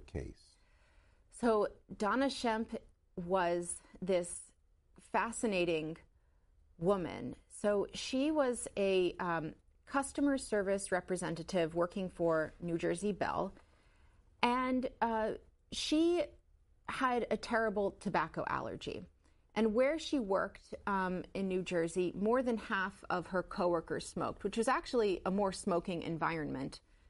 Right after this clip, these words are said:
Speaker 2: than most people's offices, because at this time, only about forty percent of the American population smoked. So she was exposed to smoke on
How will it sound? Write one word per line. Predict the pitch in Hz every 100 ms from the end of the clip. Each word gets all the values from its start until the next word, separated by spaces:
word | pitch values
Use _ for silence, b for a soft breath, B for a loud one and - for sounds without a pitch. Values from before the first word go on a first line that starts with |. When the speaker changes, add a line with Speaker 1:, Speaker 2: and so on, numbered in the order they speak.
| -
Speaker 2:
than | 190 180 175
most | 180 180
people's | - 151 143 143
offices, | 87 - - - -
because | 190 190 -
at | 320 269
this | 233
time, | - 208 190 185
only | 202 202 190
about | 175 160 156 - - - - - - -
forty | - 196 190
percent | 185 170 156 139 -
of | 151 151
the | 160 -
American | 151 110 143 175 127 - b b b b b
population | 151 160 135 127 - -
smoked. | 147 -
So | -
she | 233 370
was | 330 240 -
exposed | - - 208 220 220 -
to |
smoke | 185 - 151 151 - - b b b b
on | 196 185 175